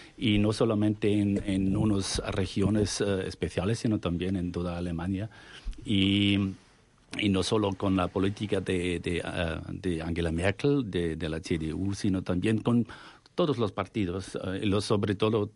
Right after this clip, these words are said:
con los, eh, partidos, eh, bueno, grandes, eh, de,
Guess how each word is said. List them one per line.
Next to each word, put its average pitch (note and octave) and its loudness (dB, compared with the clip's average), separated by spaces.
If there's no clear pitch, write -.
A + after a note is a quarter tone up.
con G2+ 2
los, F2+ 0
eh, F#2+ -4
partidos, G#2+ 2
eh, F#2 2
bueno, F#2+ 2
grandes, B2 2
eh, G#2+ 2
de, F#2+ 2